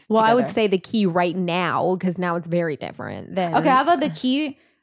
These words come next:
Speaker 2: the key to survive a relationship to not dull it out before you have kids, and then if it changed after you have
Speaker 1: Well,
Speaker 2: kids?
Speaker 1: we have a very unique relationship, him and I, because we met I, I was in eighth grade, he was in ninth grade, and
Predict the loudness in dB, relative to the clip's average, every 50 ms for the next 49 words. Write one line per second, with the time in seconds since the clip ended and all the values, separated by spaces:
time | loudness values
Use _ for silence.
0 | _ _ _ _ -4 -4 -4 -2 0 0 2 2 2 0 -4 -2 0 0 2 4
1 | 4 4 4 4 4 4 2 4 2 2 2 0 -2 -4 -4 -2 -4 -4 -2 -2
2 | -2 0 0 0 0 0 -2 -2 -6 -6 -2 0 2 2 2 2 2 2 2 2
3 | 2 0 -2 -6 -6 -4 -4 -2 0 0 -2 -2 -2 -2 -2 -2 0 -2 -2 -2
4 | -2 -4 -4 -6 -8 _ -8 -8 -8 -8 -10 -10 -8 -8 -8 -8 -8 -10 -6 -6
5 | -6 -6 -6 -8 -8 -8 -2 2 2 2 4 4 2 2 2 2 2 4 4 4
6 | 2 2 2 2 4 4 4 4 4 2 0 0 -2 -2 -2 -2 -4 -4 -4 -4
7 | -6 -4 -4 -4 -4 -4 -4 -4 -4 -2 -2 -2 -2 -2 -2 -2 -2 -2 -2 -4
8 | -4 -6 -6 -4 -4 -2 -2 -2 -2 -2 -4 -4 -6 -8 -10 -10 -12 -16 _ _
9 | -6 -4 -4 -2 -2 0 0 0 0 2 2 2 2 2 2 0 0 0 0 2
10 | 2 2 2 2 2 0 -2 -4 _ _ _ _ _ _ _ -2 0 0 2 2
11 | 2 2 2 4 2 2 2 0 0 0 2 0 2 4 4 4 4 4 4 2
12 | 2 2 0 0 0 0 0 2 2 0 0 -2 -2 0 2 2 4 4 2 2
13 | 0 0